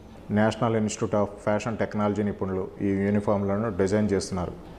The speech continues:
కాగా, పద్దెనిమిదవ తేదీన జరగనున్న పార్లమెంట్ సమావేశాలు పాత భవనంలో ప్రారంభమవుతాయి. ఆ మన్నాడే కొత్త బిల్డింగ్కు మారే అవకాశం ఉందని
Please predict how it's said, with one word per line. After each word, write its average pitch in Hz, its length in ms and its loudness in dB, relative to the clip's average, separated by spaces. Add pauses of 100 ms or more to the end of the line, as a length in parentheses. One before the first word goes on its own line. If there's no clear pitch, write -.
(640)
కాగా, 95 340 2
పద్దెనిమిదవ 110 500 2
తేదీన 104 560 2 (200)
జరగనున్న 101 420 2
పార్లమెంట్ 104 480 2
సమావేశాలు 95 720 -2 (200)
పాత 101 200 2
భవనంలో 101 460 2
ప్రారంభమవుతాయి. 92 640 -2 (1000)
ఆ 107 100 8
మన్నాడే 104 480 4
కొత్త 101 260 -2
బిల్డింగ్కు 101 400 2
మారే 98 220 0
అవకాశం 95 340 0
ఉందని 87 300 -4